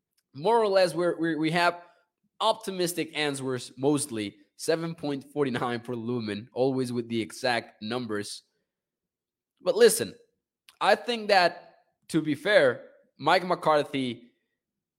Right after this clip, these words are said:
is right about one of the main issues for this Cowboys offense when they run the football. Because,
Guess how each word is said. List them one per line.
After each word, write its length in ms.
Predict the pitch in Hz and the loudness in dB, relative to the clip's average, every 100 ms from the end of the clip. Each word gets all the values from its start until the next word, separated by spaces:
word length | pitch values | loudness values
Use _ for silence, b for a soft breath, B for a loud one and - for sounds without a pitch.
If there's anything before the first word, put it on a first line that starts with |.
| - | -4
is 220 | 160 143 | -2 -2
right 340 | 117 135 160 165 | -2 0 4 4
about 440 | 151 151 147 - - _ _ - | 4 2 2 -2 -20 _ _ -4
one 180 | 151 160 | 0 2
of 80 | 139 | 0
the 80 | |
main 240 | 135 139 139 | -2 0 0
issues 360 | 139 131 120 | 0 -2 -8
for 220 | 117 120 117 | -6 -4 -4
this 140 | 117 | -4
Cowboys 480 | - 117 110 113 110 | -4 -2 -2 -4 -6
offense 540 | 113 110 107 95 92 - | -2 -2 -2 -10 -10 -10
when 120 | 110 | -6
they 140 | 110 | -4
run 280 | 104 113 117 | -2 -2 -4
the 80 | 117 | -6
football. 520 | - 113 82 - - _ _ _ - | -4 -4 -4 -12 -18 _ _ _ -6
Because, 240 | 131 | -4